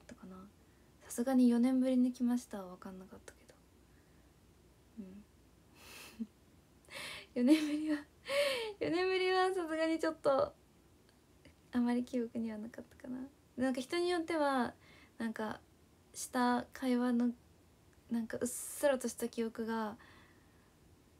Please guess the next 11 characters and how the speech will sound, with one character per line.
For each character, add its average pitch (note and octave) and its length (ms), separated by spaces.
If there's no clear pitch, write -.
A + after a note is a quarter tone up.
あ A3 80
っ - 100
た G#3+ 100
り G3+ 80
は G3+ 120
し - 100
た A3 100
け G#3 120
ど、 G3 300
そ - 180
う。 G3 160